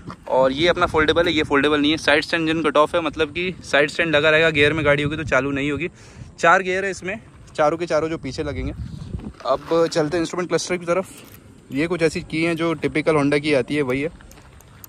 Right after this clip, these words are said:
और यहाँ पे कुछ खाली space छोड़ा हुआ है, ये पता नहीं, यहाँ पे थोड़ा खाली space छोड़ा हुआ है। इधर पे थोड़ी सी जगह है, कुछ कपड़ा वपड़ा रख सकते हैं गाड़ी साफ़ करने के लिए। अ, इसका speedometer और fuel gauge,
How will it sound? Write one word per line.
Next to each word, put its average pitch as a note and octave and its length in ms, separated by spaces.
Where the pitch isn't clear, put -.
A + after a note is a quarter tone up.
और A#2+ 400
यहाँ F#3+ 180
पे A#3+ 80
कुछ A3+ 180
खाली F3 260
space E3+ 320
छोड़ा B2+ 240
हुआ C3+ 160
है, C#3 60
ये C3+ 60
पता B2+ 200
नहीं, C#3+ 120
यहाँ D#3 100
पे F#3+ 100
थोड़ा G3 140
खाली E3 260
space F3 200
छोड़ा D3+ 200
हुआ D#3+ 180
है। - 140
इधर F3 160
पे G3 120
थोड़ी F#3 340
सी F#3+ 100
जगह C#3+ 240
है, E3 80
कुछ D#3+ 160
कपड़ा C#3+ 280
वपड़ा C#3 280
रख B2+ 120
सकते C#3 240
हैं C3+ 40
गाड़ी B2+ 160
साफ़ B2 200
करने C3 220
के C#3 80
लिए। D#3 80
अ, C3+ 60
इसका C3 180
speedometer C#3+ 460
और C3+ 400
fuel C#3 260
gauge, D#3 240